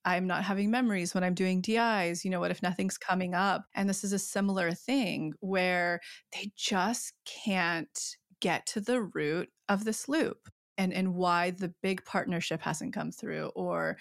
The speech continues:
the big job or the big whatever, or if they find that they're in the same test over and over and over again. I do think that grief is a really important conversation around that.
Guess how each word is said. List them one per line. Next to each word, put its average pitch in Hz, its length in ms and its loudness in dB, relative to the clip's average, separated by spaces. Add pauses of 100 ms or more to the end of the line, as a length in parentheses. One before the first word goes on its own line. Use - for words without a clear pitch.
(400)
the 175 400 0
big 202 200 0
job 170 540 2
or 170 160 2
the 185 140 0
big 190 240 0
whatever, 233 840 0 (480)
or 202 220 4
if 196 140 0
they 196 100 2
find 175 300 0
that 175 120 -4
they're 175 120 2
in 175 180 -2
the 165 100 -4
same 175 580 -2
test - 500 -6 (140)
over 185 400 0
and 165 220 -4
over 170 320 -2
and 160 180 -2
over - 280 -6
again. - 540 -6 (200)
I 208 220 -2
do 269 240 2
think 254 460 0
that 190 240 2 (180)
grief 180 720 -2
is 220 160 0
a 254 100 2
really 175 420 0
important - 500 -4
conversation - 680 -6
around - 280 -10
that. - 220 -8